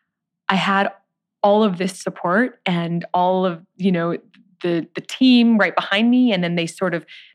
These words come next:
then it was like they were gone. And then I just sort of felt alone. And that sort of started to, like, it started to get to me. And I recognized too, as a, a supreme extrovert,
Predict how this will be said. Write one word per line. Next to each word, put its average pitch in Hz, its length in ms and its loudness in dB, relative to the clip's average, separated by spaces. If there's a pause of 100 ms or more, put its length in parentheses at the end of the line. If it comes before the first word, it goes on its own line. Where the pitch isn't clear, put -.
then 202 100 2
it 196 80 0
was 185 120 -4
like 180 200 -4
they 185 100 0
were 170 120 0
gone. 165 240 -4 (1000)
And 180 140 4
then 175 100 2
I 175 80 0
just 175 180 -6
sort 185 140 -2
of 175 60 -6
felt 165 260 -4 (200)
alone. 180 360 0 (680)
And 208 120 2
that 220 180 0
sort 196 180 0
of 190 80 -2
started 170 340 -6
to, - 100 -10
like, 175 260 -4
it 175 80 -10
started 170 240 -8
to 202 60 -2
get 311 200 -6
to 185 100 -12
me. - 240 -14 (600)
And 220 140 4
I 214 100 4
recognized 214 720 0
too, 233 420 0
as 175 220 -4
a, 170 280 -4
a 185 120 -2
supreme 214 1300 0
extrovert, - 760 -8